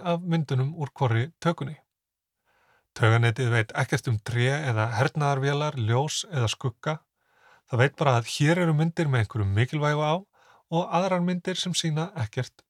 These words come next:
merkilegt. Smám saman lærir það svo að greina þarna á milli,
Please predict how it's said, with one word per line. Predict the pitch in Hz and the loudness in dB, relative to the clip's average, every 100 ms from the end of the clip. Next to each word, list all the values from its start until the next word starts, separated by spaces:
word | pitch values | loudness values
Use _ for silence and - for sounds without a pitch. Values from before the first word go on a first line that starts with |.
| - | -4
merkilegt. | 175 - 147 - _ _ _ _ _ _ _ _ _ | -4 -4 -16 -18 _ _ _ _ _ _ _ _ _
Smám | - 147 160 | -4 0 0
saman | 170 175 175 175 180 | 0 0 2 0 -4
lærir | 151 160 180 185 | 2 4 4 2
það | 170 - | 0 0
svo | 175 180 | 0 0
að | 175 160 170 | 2 0 0
greina | - 175 175 156 156 175 | -2 0 2 0 -4 -4
þarna | 135 117 | -4 0
á | 131 | 0
milli, | 151 165 151 | 0 -4 -8